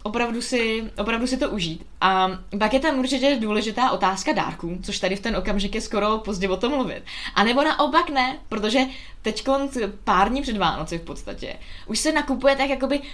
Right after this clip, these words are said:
narychlo, aby se koupily nějaký dárky často, že jo? Že jede se k té babičce, tyjo, tak bechorovku jsme jí dali posledních pět let,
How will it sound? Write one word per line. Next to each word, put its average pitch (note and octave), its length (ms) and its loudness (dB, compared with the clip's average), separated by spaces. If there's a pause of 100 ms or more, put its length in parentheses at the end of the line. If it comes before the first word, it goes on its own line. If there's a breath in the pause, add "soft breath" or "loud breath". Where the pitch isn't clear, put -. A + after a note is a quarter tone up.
narychlo, C#4+ 480 4
aby B3+ 160 2
se D4 120 2
koupily C#4 460 2
nějaký B3+ 360 -2
dárky A3+ 340 0
často, D#3 340 -8
že D#3 100 -4
jo? D#2+ 140 -6
Že F3+ 160 0
jede F#3 200 4
se G3+ 120 0
k F#3+ 80 -10
té A#3 140 -6
babičce, C4 540 2
tyjo, G3+ 200 0
tak F#3+ 160 0
bechorovku G3+ 500 -4
jsme G3+ 180 -4
jí G3+ 60 0
dali G3+ 180 2
posledních F#3+ 440 -4
pět C4 240 -2
let, D#4+ 220 6